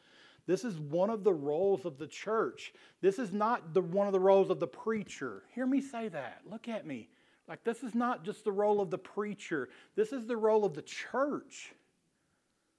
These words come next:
The ministry of reconciliation, you are equipped.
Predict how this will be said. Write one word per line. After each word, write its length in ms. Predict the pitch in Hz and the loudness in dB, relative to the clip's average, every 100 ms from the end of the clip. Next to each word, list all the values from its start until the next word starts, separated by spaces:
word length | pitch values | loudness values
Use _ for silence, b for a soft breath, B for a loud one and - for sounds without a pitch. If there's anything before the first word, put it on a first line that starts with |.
| _ _ _ _ _ _ _ _ _ _ _ | _ _ _ _ _ _ _ _ _ _ _
The 120 | 160 | -6
ministry 880 | 160 170 180 220 247 247 - 247 254 202 | -4 -4 -4 -2 -2 -4 -6 -2 0 0
of 180 | 170 | -4
reconciliation, 1400 | 147 185 202 226 196 - 202 190 175 170 185 - 170 135 127 B B | -2 -2 -2 -4 -6 -6 -4 -2 -2 -2 -4 -8 -8 -8 -10 B B
you 260 | 143 185 226 | -8 -2 2
are 160 | 208 | 2
equipped. 800 | 180 160 - - 233 196 - - | 0 -4 -10 -2 0 0 -4 -18